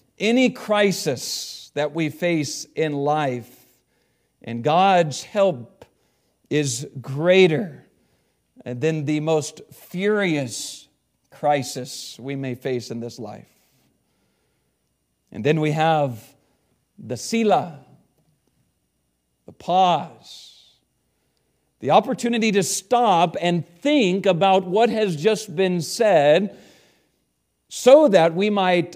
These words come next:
apply these truths to our personal life. So we have chaotic circumstances being mentioned in verses one through three, and wedded with that is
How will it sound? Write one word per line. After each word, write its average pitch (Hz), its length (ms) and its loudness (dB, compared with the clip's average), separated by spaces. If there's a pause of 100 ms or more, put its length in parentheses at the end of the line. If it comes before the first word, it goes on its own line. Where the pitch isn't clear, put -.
apply 202 680 4
these 196 440 2
truths 185 1080 0 (640)
to 160 220 -2
our 165 160 4
personal 151 540 -6
life. 131 400 -6 (1500)
So 117 100 -16
we 131 100 -4
have 170 500 2 (560)
chaotic 170 480 4
circumstances 208 1300 0
being 165 300 0
mentioned 226 800 -2 (180)
in 117 120 -14
verses 117 300 -12
one 143 260 -4
through 135 120 -6
three, 151 500 -6 (440)
and 117 240 -8
wedded 180 300 6
with 156 160 4
that 156 340 0
is 135 320 -2